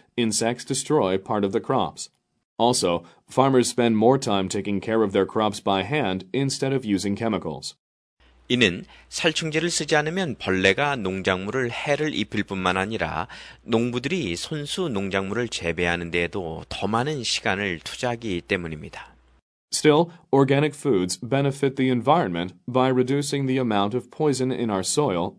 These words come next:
Speaker 1: water, and bodies.
Speaker 2: 게다가 유기 농산물은 토양과 물, 신체에 유해한 물질의 양을 줄여주기 때문에 환경에 유익합니다.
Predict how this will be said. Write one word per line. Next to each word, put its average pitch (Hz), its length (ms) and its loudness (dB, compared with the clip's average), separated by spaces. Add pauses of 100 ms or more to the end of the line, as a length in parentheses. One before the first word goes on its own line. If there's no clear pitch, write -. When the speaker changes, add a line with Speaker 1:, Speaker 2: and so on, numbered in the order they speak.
Speaker 1:
water, 123 460 0
and 135 240 2
bodies. 107 480 0 (580)
Speaker 2:
게다가 101 720 4
유기 131 260 0
농산물은 120 720 -2 (340)
토양과 127 800 4
물, 87 540 0
신체에 151 760 -2
유해한 123 600 -4
물질의 104 540 -2
양을 95 380 0
줄여주기 90 440 -2
때문에 101 640 -2
환경에 95 800 -4
유익합니다. 92 800 -4